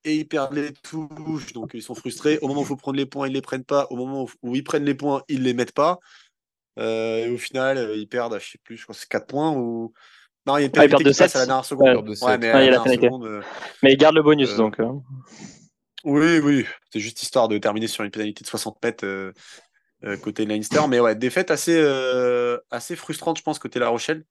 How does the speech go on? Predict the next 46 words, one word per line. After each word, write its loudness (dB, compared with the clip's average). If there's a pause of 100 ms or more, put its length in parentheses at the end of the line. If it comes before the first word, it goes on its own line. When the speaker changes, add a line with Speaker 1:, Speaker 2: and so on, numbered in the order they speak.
(560)
Speaker 1:
euh, 2
qui -10
sont -6
quand -2
même 0
pas, 4
euh, 2
en -4
très -12
bonne -8
situation -4
cette -10
saison. -4
Enfin, -6
euh, -4
dure -2
reprise -2
pour -2
eux -2
quand -2
même, -2
parce -14
qu'en -10
championnat, -4 (800)
c'est, -4
c'est -6
pour -6
l'instant -4
pas -2
terrible -6
du -14
tout. -4
Et, 0
euh, -2
bah, -6
la -4
Coupe -20
d'Europe, -4
elle -12
commence -12
pas -4
bien -8
pour -10
eux. -12
Donc, -16
euh, -10